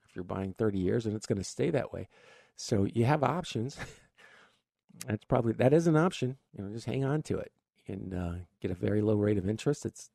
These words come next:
taxable, I might add. But, and if you live thirty years, you'll get your money back. So, or you take a chance and sell it early. And, uh,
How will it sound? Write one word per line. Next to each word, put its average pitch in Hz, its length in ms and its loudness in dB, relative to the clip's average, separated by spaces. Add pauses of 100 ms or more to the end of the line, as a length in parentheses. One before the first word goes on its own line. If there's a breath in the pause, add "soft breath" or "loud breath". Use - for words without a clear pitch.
taxable, 113 460 -2
I 117 60 0
might 120 200 -2
add. 139 140 -6 (500 soft breath)
But, 107 220 4 (100)
and 104 80 -2
if 98 100 -4
you 104 80 0
live 107 200 4
thirty 120 220 2
years, 139 220 2
you'll 139 100 -4
get 143 140 0
your 156 60 -2
money 156 160 2
back. 92 200 -2 (1500 soft breath)
So, - 160 -2
or - 160 2
you 110 100 6
take 117 160 4
a 110 60 0
chance 120 440 2 (120)
and 110 180 0
sell 123 240 6
it 113 80 6
early. 135 480 6
And, 107 320 -2
uh, 110 200 0